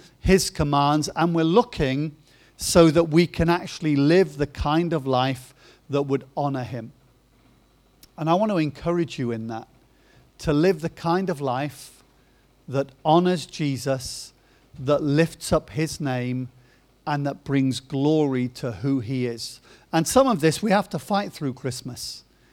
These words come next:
We have to fight through that commercialism. Don't worry about these guys, they're going out to do coffee. So, you know,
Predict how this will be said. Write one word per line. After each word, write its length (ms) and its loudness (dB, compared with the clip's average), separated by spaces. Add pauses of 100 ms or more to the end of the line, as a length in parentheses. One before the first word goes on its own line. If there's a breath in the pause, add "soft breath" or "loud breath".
(260 soft breath)
We 100 0
have 200 2
to 80 -6
fight 380 -4
through 240 -2
that 220 0
commercialism. 560 -4
Don't 200 -4
worry 120 -2
about 240 -2
these 180 -6
guys, 280 -8
they're 60 -12
going 220 -8
out 180 -10
to 60 -12
do 140 -10
coffee. 460 -10
So, 320 -14 (800 soft breath)
you 140 -4
know, 200 -2